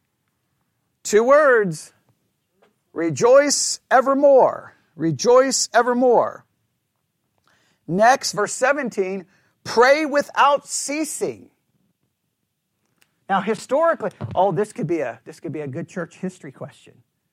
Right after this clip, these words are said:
Does any, that "pray without ceasing"?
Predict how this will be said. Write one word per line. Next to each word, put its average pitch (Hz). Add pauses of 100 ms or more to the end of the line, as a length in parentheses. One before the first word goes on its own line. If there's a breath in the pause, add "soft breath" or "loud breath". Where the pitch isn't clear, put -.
(440)
Does 165
any, 196
that 170
"pray 202
without 196
ceasing"? 240